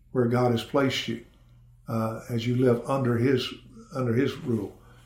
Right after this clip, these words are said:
You know, Paul said on one occasion, uh, you know, "I, I do everything I can to win Jews, to do, to win Gentiles, to the, those under the law, I become as under the law, though I myself am not under the law,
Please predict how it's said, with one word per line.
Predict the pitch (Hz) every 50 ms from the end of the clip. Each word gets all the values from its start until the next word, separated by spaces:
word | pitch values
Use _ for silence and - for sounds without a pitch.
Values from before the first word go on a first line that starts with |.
| - - -
You | 127
know, | 117 110
Paul | - - 151 147 147 143
said | - - 127 120 123
on | 123
one | 123 127 127
occasion, | 113 - 147 143 143 135 120 117 110 107 - - - - - - - - - - - -
uh, | 135 120 117 117 120 117 120
you | 117
know, | 110 110 113 120 - - 135
"I, | 123
I | 117
do | 120 135
everything | 139 139 131 120 135 135 127 123
I | 120
can | 120 - 143 143 143 147 147 135
to | 120 120
win | 117 117 120 117 113
Jews, | 107 113 139 147 143 147 147 143 117
to | - 113
do, | 110 117 -
to | - 120 113
win | 110 110 110 104
Gentiles, | 104 131 151 147 - 143 143 139 139 139 139 135 135 - - - - - - - - -
to | - 131
the, | 123 123 123 123 123 123
those | - 135 127 135 139 135 120
under | 131 139 135 131
the | 123 127
law, | 120 123 123 127 127 127 123 123
I | 120
become | 117 - 131 127 123
as | 117 113
under | 123 123 117 117
the | 113
law, | 123 123 131 127
though | 135 156 156
I | 156 156 156 151
myself | 151 151 135 - - 160 - 170 - 131
am | 120 120
not | 123 123 117 117
under | 123 120 117
the | 113 117
law, | 117 120 120 113 110 - -